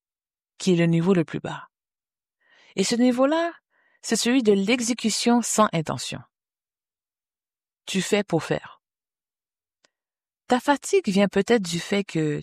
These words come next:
tu vis trop longtemps dans ce mode, sans connecter ton esprit à ton cœur, sans, euh,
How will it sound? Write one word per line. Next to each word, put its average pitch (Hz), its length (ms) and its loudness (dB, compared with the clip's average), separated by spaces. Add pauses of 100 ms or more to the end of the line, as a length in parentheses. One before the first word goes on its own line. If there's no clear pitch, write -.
tu - 160 -6
vis 185 140 -2
trop - 220 0
longtemps 214 400 2
dans 170 140 2
ce - 180 -4
mode, 151 400 -2 (880)
sans - 220 0
connecter 214 440 0
ton 180 160 -2
esprit 170 320 -2
à 165 80 0
ton 139 160 -6
cœur, 135 480 -8 (800)
sans, 254 640 2 (600)
euh, 165 440 -2